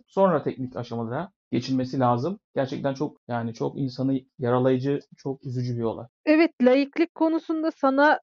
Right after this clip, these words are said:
Speaker 2: e, katılıyorum. Şimdi, e, sosyal medyada özellikle mesela atıyorum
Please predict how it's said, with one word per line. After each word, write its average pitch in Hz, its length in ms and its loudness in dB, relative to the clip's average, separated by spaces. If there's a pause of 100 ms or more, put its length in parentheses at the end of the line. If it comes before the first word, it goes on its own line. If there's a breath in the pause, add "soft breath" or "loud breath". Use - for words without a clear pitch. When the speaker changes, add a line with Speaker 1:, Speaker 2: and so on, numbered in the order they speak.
(140)
Speaker 2:
e, 233 360 4
katılıyorum. 339 720 2
Şimdi, 247 540 2 (120)
e, 220 300 2 (240)
sosyal 330 480 4
medyada 233 600 4
özellikle 233 640 2
mesela 220 360 -2
atıyorum 269 500 2